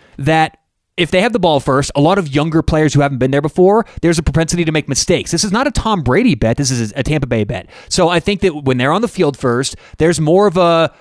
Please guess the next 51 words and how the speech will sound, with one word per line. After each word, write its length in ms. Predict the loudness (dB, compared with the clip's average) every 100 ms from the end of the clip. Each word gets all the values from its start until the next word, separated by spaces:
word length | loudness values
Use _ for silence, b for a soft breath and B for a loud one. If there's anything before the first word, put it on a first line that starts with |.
| -8
a 80 | -6
chance 380 | -2 -2 0
that 80 | 0 0
they're 100 | 0
gonna 160 | 0
call 180 | 2 2
that 160 | 2 0
timeout. 400 | -2 0 -2 -2
And 100 | -2
let's 160 | 0 0
say 80 | 0
there 140 | 0
is 120 | 0
no 120 | 0
timeout 320 | 0 0 0 0
on 80 |
the 60 | 0
first 260 | -2 -2 0
drive. 340 | 0 -2 -6 B B
When 220 | 0 0 0
Kansas 400 | -2 -2 0 0
City 160 | 0
has 200 | 0 -2
the 60 | -2
ball, 480 | 0 2 2 2 b b b -4
Andy 400 | 0 2 4 4
Reid 540 | 2 2 2 2 2 b b -6
may 300 | 0 2 2
come 240 | 0 2
up 120 | 2
with 120 | 2 0
some 340 | 0 0 0
really 300 | 0 0 -2
unique 480 | 0 -2 0 -4 -4
things 280 | -4 -4 -4
to 80 | -6
start 320 | -2 -2 -2
the 60 | -2
game 260 | -2 -2
and 80 | -2
get 100 | -2
that 160 | -2 -2
spark, 520 | -2 2 0 0 -6
not 380 | -2 0 0 0
wanting 280 | 0 2 -2
Tampa 220 | -4 -2
Bay 120 | -2
to 40 | 0
play 180 | -2
from 140 | -2 -4
ahead. 320 | -4 -6